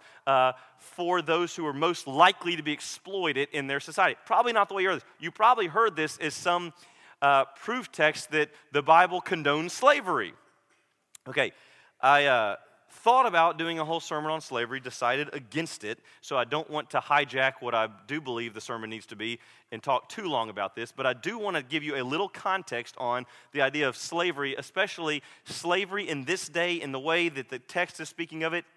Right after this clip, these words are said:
uh, Near East slavery, versus what our minds immediately go to when we're thinking of, uh, American colonial slavery.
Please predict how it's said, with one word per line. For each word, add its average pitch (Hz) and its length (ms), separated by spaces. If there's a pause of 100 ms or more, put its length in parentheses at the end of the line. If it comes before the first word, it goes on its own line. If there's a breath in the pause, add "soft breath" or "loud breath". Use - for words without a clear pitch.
(180)
uh, 123 280
Near 156 540
East 170 320
slavery, 170 640 (560 soft breath)
versus 170 680 (400 soft breath)
what 143 240 (160)
our 208 220
minds 151 380 (140)
immediately 156 460
go 131 200
to 135 300
when 139 160
we're 160 120
thinking 151 380
of, 135 200 (380 loud breath)
uh, 120 300 (100)
American 156 640
colonial 147 520
slavery. 107 560